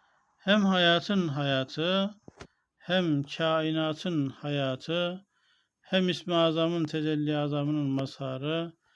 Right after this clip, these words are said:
ve bütün ziruhların nuru ve kainatın çekirdeği aslisi ve gaye hilkatı ve meyve ekmeli olmasından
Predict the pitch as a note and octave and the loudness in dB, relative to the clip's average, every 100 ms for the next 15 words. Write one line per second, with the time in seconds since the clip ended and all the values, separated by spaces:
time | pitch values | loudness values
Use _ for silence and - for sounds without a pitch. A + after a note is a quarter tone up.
0 | _ _ _ - D#3 D3+ D3+ G3+ F#3 D#3 | _ _ _ -4 -2 -2 -4 -2 2 2
1 | C3+ D#3+ D#3+ D#3 C#3 D3+ D3+ D3 C#3 D3 | 0 0 2 0 0 -2 0 0 2 0
2 | D3 D3 C#3 C3+ - D3 C#3+ D3 D3+ C#3 | 0 0 0 -2 -4 -2 0 -2 -4 -4
3 | D3 C#3+ D3 C3+ C#3 C#3 C#3 C3+ - C3+ | -4 -6 -6 -6 -4 -4 -6 -10 -10 -12
4 | B2+ - E3 F3 F3 _ _ _ _ _ | -12 -8 -4 -4 -6 _ _ _ _ _
5 | _ _ _ D#3+ D#3 E3+ F#3+ F#3 - E3+ | _ _ _ -2 2 4 6 4 0 -6
6 | D3 E3+ D#3 E3+ D#3 D#3 D#3+ D#3 D#3 D3 | -4 -4 -4 -2 0 0 0 0 0 0
7 | D#3 C#3+ C#3+ D3 C#3+ C3+ C#3 C3 C#3 D#3 | -4 -4 -4 -2 -2 -4 -8 -8 -2 -2
8 | F3 F3 | -2 -6